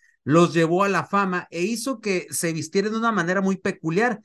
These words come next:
Ellos usaban la ropa al revés. Y en ese momento sacan su primer álbum y es que el primer sencillo de él es esta canción, la de Jump, una mezcla obviamente de hip hop y rap,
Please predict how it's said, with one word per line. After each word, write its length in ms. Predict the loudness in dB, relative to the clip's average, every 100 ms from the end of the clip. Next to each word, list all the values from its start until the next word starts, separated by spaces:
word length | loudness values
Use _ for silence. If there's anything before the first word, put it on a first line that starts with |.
| _ -6
Ellos 200 | -4 -4
usaban 280 | -4 0 2
la 120 | 2
ropa 280 | 0 -2 -6
al 80 |
revés. 540 | -4 -2 -2 -2 -6 _ _ _ _ -10
Y 140 | -4
en 80 | 0
ese 160 | 0 0
momento 480 | 0 -2 0 0 0
sacan 340 | -6 -4 -4
su 180 | -4 -6
primer 460 | -4 -2 -4 -4 -2
álbum 480 | 0 0 0 -2 -6 _ _ -6
y 340 | -4 -4 -8 -8
es 220 | -6 -4
que 200 | -4 -4
el 160 | -4 -2
primer 280 | -2 -4 -4
sencillo 340 | -4 -2 0
de 120 | 2
él 140 | 0 -2
es 160 | -6 -6
esta 240 | -6 -6
canción, 400 | -4 -2 -2 -2
la 140 | -2 -2
de 160 | -2 -2
Jump, 260 | -2 -2
una 200 | -4 -2
mezcla 360 | -2 -4 -2 -2
obviamente 460 | -2 -2 -4 -4
de 100 | -6 -6
hip 200 | -10 -4
hop 220 | -4 -4
y 120 | -6
rap, 320 | -4 -2 -2